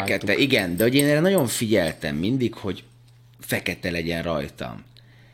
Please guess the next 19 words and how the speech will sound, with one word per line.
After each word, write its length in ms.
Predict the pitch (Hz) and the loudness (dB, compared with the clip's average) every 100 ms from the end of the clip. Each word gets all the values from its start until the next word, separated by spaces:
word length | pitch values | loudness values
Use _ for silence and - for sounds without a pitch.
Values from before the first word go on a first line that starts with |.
| - - - | -20 -20 -10
És 160 | - - | -2 2
akkor 340 | 156 240 220 | 2 4 4
jöttem 460 | 123 87 - 85 80 | 4 2 -2 -4 0
rá, 200 | 92 87 | 0 0
hogy 300 | 80 80 71 - - - | -2 -6 -8 -18 -16 -8
az 200 | 82 95 | -6 -4
úgy 140 | 98 | -4
nem 200 | 95 90 | -4 -4
oké. 340 | 78 - - - - - - - - - - - | -6 -10 -12 -14 -20 -20 -20 -20 -20 -20 -20 -14
Tehát 180 | - - | -8 -2
úgy 160 | 139 | 2
nem 240 | 127 151 147 | 4 4 6
jó 460 | 120 95 80 - - | 6 4 2 -4 -4
öltözködni, 680 | 107 98 87 - 82 82 85 | -4 -4 -6 -4 -4 -2 -4
hogy 200 | 87 90 | -4 -4
odafigyelsz 720 | 85 76 - 76 64 78 - | -4 -6 -8 -8 -8 -10 -10
arra, 240 | 64 58 | -10 -10
hogy 260 | 58 69 64 | -10 -10 -10
így, 240 | 64 69 | -10 -10